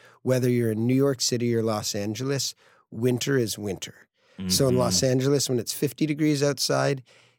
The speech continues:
Speaker 1: they eat ice cream like it's twenty degrees
Speaker 2: Yep.
Speaker 1: outside in New York. <laughs>
Speaker 2: Definitely know some scoop owners in, uh, in, in L A. My, my friend Matt used to run a s-, a Scoops. Do you know that brand,
Speaker 1: Yeah.
Speaker 2: Scoops? Yeah,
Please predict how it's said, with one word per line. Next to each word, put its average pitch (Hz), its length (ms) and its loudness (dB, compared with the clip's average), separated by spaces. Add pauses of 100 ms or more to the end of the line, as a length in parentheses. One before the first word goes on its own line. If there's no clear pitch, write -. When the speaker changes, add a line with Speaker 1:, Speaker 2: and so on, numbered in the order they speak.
(100)
Speaker 1:
they 127 80 2
eat 117 220 2
ice 117 240 0
cream 113 320 0
like 107 300 -4
it's - 300 -4
twenty 113 280 -2
degrees 90 360 -8
Speaker 2:
Yep. 95 180 2
Speaker 1:
outside 98 260 -2
in 95 100 -8
New 98 100 -6
York. - 440 -8 (140)
<laughs> - 160 -20
Speaker 2:
Definitely 143 300 2
know 120 140 6
some 113 180 0
scoop 107 240 0
owners 95 320 2
in, 95 120 2
uh, 92 120 0
in, 92 280 0
in 95 280 -2
L 101 200 2
A. 98 160 2
My, 92 220 -2
my 101 160 -8
friend 90 340 -2
Matt 92 240 -2
used - 240 -6
to 90 140 -2
run 87 180 -4
a 82 40 -6
s-, - 240 -2
a 92 100 -6
Scoops. - 640 -2
Do - 80 -4
you 104 60 0
know 104 60 2
that 104 140 0
brand, 101 160 2
Speaker 1:
Yeah. 143 200 4
Speaker 2:
Scoops? 127 360 -2
Yeah, 82 220 -4